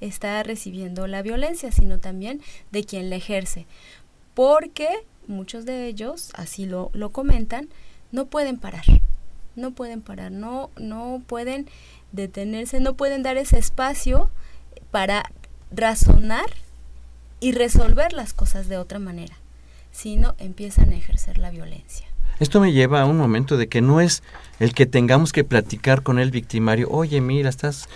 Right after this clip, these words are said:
Speaker 2: pues estás mal, estás actuando así". No, necesitan una terapia verdaderamente, porque traen arrastrando tú un, una profundidad, un pozo, un abismo de conflictos, de falta de control de emociones para controlar al mundo a través de esa violencia.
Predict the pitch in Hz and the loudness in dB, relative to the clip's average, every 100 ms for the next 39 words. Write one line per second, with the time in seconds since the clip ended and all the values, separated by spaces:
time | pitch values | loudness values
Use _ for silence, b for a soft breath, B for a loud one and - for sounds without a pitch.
0 | B - 160 175 175 147 110 120 - 139 | B -8 -4 -2 0 0 0 -2 -4 -4
1 | 147 - 131 117 - - 143 190 220 135 | -4 -2 -2 0 -2 4 8 10 10 6
2 | 117 139 202 254 240 - 139 120 131 - | 4 0 0 4 2 6 6 8 6 6
3 | 143 120 107 110 147 147 120 208 117 - | 6 6 4 6 8 8 4 4 2 2
4 | 143 127 123 127 147 220 180 - 143 175 | 2 0 -4 0 2 2 2 0 -2 0
5 | 170 - 196 220 202 156 151 - 156 143 | -2 0 2 4 2 0 -8 -8 0 0
6 | 139 123 - 127 120 139 185 180 - 147 | 2 -2 0 0 2 2 2 0 4 8
7 | 147 - 160 143 B B 156 170 151 143 | 8 6 -4 -8 B B 2 4 4 2
8 | 151 175 147 123 117 B B - 127 135 | 0 2 2 2 0 B B 0 2 2
9 | - 143 - - 143 127 143 143 147 135 | 0 -2 0 0 2 2 2 2 2 0
10 | 127 135 127 117 - 135 143 143 - 135 | 2 2 2 0 -2 0 0 0 0 -2
11 | 127 131 131 131 127 123 131 151 180 190 | 0 -2 2 2 2 2 4 6 6 6
12 | 135 117 123 139 143 139 127 113 113 139 | 4 4 2 2 2 0 0 0 -2 -2
13 | 175 - 156 | -4 -4 -6